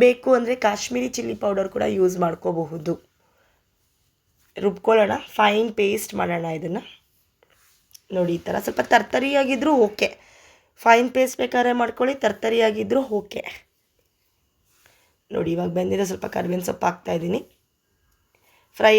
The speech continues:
ಆಗಿರೋ ಅಂಥ ಈರುಳ್ಳಿಗೆ ಸ್ವಲ್ಪ ಕರ್ಬೇವಿನ ಸೊಪ್ಪಿನ ಹಾಕ್-, ಹಾಕ್ತಾಯಿದ್ದೀನಿ.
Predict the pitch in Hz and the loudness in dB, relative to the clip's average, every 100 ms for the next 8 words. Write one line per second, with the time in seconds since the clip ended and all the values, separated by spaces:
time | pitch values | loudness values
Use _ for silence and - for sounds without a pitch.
0 | 220 208 202 196 196 190 180 185 190 190 | 6 4 0 0 -2 -4 -6 -6 -4 -4
1 | 185 170 165 277 - _ _ _ _ _ | -4 -6 -4 -4 -6 _ _ _ _ _
2 | - - 262 262 277 269 226 180 175 170 | -6 0 2 2 2 4 4 4 -2 -2
3 | 175 - 190 185 175 - _ _ - 175 | -8 -8 -8 -6 -8 -10 _ _ -6 -6
4 | - - - 185 185 | -6 -12 -12 -12 -16